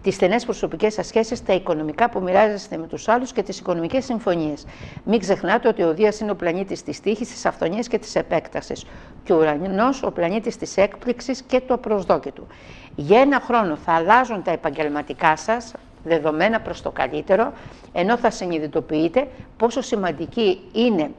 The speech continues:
ε, ο παράγοντας οικογένεια, ό,τι και να σημαίνει αυτό για σας, και πόσο ανάγκη έχετε να δημιουργήσετε τη δική σας ή να έρθετε πιο κοντά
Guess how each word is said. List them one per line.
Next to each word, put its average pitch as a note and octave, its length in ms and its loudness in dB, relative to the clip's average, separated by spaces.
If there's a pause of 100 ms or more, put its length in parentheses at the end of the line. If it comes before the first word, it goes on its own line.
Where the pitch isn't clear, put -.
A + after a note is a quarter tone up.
(360)
ε, D#3 260 0
ο E3+ 80 2
παράγοντας F#3+ 560 0
οικογένεια, D#3+ 680 -2
ό,τι G#3+ 220 2
και G3 100 -6
να C3+ 100 -6
σημαίνει E3 340 -6
αυτό D#3+ 180 -6
για D3 180 -4
σας, B3 320 0 (360)
και - 120 -2
πόσο B3+ 320 0
ανάγκη G#3 340 -2
έχετε A#3 260 -2
να G#3 80 -4
δημιουργήσετε E3+ 600 -4
τη D3 140 -6
δική D3+ 300 -4
σας C#4 360 -2
ή B3 80 -2
να A3+ 140 2
έρθετε A#3+ 240 -2
πιο A#3 180 -2
κοντά A#3 320 0